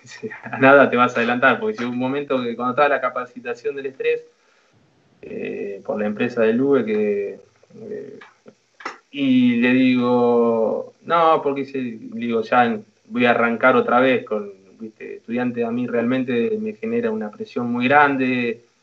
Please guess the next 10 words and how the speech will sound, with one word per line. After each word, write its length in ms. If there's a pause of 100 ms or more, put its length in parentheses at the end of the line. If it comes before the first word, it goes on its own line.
(240)
porque 220
es 120
el 80
club 220
que 80
uno 200
quiere, 640
que 100
está 320
identificado, 1040